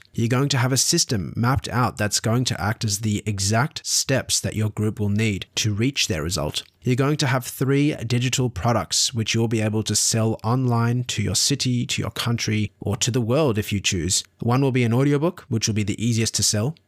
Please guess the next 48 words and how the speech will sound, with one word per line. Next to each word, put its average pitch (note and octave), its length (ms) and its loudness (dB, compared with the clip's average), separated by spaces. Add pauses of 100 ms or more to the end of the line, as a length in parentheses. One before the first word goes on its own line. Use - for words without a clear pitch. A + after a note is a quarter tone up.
(160)
The A2 60 0
second C3 360 2
will A2+ 100 2
be A2+ 220 0
a A2 100 -2
video A2 440 0
course, - 560 -2
which - 140 -2
is A2+ 100 2
going C3 200 0
to - 120 -2
be C3 80 0
the A#2+ 80 0
most A2+ 300 0
exciting C3 680 0
to - 120 -4
build. G#2 420 -2 (220)
And A#2+ 380 2
the B2+ 100 -2
third B2+ 600 0
will A#2+ 100 0
be A2+ 160 0
a A2 60 0
group A#2 320 -2
coaching A2+ 400 -2
program G2 580 -2
where G#2+ 140 0
you're G#2+ 160 0
going A2 240 0
to A2 100 -4
work G#2 380 0
with G#2+ 340 -2
a G2+ 160 0
smaller D3 460 0
group G#2 320 -2 (140)
who A2 500 0
will G#2+ 240 0
pay - 260 -2
you A2 240 2
the G2+ 80 -2
most G2+ 500 0
for - 140 -2
your G#2 220 0
help - 400 -4
to G2+ 160 -2
reach G#2 320 -2
their G2 160 0
result. G2 400 -2